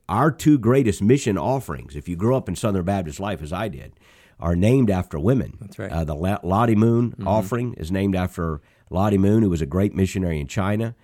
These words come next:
Speaker 1: And, and usually at Calvary, we just call that our international missions offering now. But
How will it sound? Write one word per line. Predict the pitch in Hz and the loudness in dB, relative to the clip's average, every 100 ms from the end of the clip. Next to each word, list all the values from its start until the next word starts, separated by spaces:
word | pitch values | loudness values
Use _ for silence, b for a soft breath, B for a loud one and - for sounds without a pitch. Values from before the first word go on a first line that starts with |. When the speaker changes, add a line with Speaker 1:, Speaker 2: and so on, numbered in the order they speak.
| b b b _ | b b b _
Speaker 1:
And, | 87 85 80 | -4 -4 -4
and | - 90 110 | -4 0 4
usually | 180 135 110 | 4 4 2
at | |
Calvary, | - 117 101 | 2 2 4
we | 95 | 2
just | 90 87 | 2 -2
call | - 87 | -4 -2
that | 80 | -2
our | 78 78 | -4 -4
international | 85 82 78 78 - 71 | -2 0 -2 -4 -6 -6
missions | 71 - 67 | -6 -6 -8
offering | 71 65 65 67 | -8 -8 -10 -10
now. | 60 62 - b b b | -10 -14 -20 b b b
But | 87 90 87 | -4 -2 -2